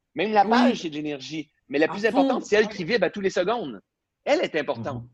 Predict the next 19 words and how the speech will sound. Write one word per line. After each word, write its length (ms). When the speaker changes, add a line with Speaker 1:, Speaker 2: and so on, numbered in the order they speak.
Speaker 1:
Donc, 140
Speaker 2:
C'est 40
Speaker 1:
moi, 160
Speaker 2:
sûr. 40
Speaker 1:
je 60
dois 180
me 180
permettre 340
de 60
rester 380
dans 160
cette 240
zone-là. 520
Même 600
quand 200
je 100
pr-, 240
je 100
trouve 300